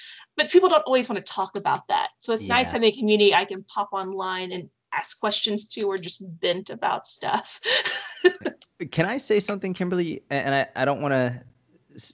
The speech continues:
Speaker 2: keep saying this and, and, and have it lose its meaning, 'cause it's true. You impress me so much. Like, uh, you need to know that you, what you've done is,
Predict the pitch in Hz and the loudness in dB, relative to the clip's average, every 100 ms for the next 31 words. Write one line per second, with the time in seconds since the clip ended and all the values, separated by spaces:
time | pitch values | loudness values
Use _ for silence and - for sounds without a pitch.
0 | - - 139 - - 127 127 120 113 117 | -14 -6 -4 -4 0 0 2 0 -2 -2
1 | 113 110 110 107 107 104 101 101 - 117 | -2 0 -2 -2 -4 -2 -4 -4 -2 0
2 | 104 110 117 104 98 117 123 113 101 95 | 0 2 2 2 0 0 2 2 0 0
3 | 104 101 - 117 98 - 147 110 95 - | -2 -2 -6 -4 -4 2 4 4 2 -10
4 | - 110 175 196 117 - 131 139 113 98 | -4 2 4 4 2 2 0 2 -2 -2
5 | 92 - - 156 123 107 - - - _ | -4 -4 0 2 4 2 -2 -8 -12 _
6 | _ _ - 120 - - 127 143 180 131 | _ _ 2 2 4 2 6 6 6 6
7 | 151 120 120 156 - 143 127 147 139 165 | 6 4 2 -2 -4 -4 2 2 2 -6
8 | 175 110 139 156 117 104 110 _ _ _ | -4 2 2 4 2 -2 -6 _ _ _
9 | - 123 120 113 | 2 4 4 2